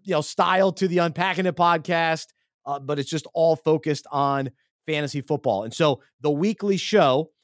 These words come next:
a lot of fantasy advice and discussion about what's going on in fantasy as we prepare for the draft. And then throughout the season, it'll be about what's happening and,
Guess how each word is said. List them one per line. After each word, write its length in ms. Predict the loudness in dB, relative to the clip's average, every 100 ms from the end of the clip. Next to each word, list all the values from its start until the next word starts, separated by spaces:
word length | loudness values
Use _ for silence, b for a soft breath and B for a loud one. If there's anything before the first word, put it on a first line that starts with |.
| _ _ _
a 80 | -4
lot 240 | 0 0
of 80 | 0
fantasy 800 | -2 -2 -2 -4 -4 -2 -2 -4 -8
advice 800 | -10 -4 2 4 4 0 -4 -10 -8
and 520 | -4 -2 -2 -4 -6 _ _ _
discussion 920 | -10 -6 0 0 2 0 2 2 -2 -4
about 480 | -2 2 4 2 2
what's 200 | -2 -2
going 280 | -2 0 2
on 340 | 2 0 -2
in 180 | -6 -8
fantasy 600 | -6 -4 -4 -6 -4 -2
as 100 | -2
we 140 | -6
prepare 400 | -6 -6 -2 -4
for 160 | -4 -10
the 100 | -8
draft. 460 | 0 2 2 0
And 100 | -6
then 80 | -8
throughout 240 | -2 -2 -2
the 80 |
season, 540 | -10 -8 -6 -4 -6 -8 _ _ -10
it'll 160 | -4 -2
be 100 | 2
about 220 | 2 2
what's 180 | 0 0
happening 720 | -2 -2 -2 -2 0 -2
and, 100 | -2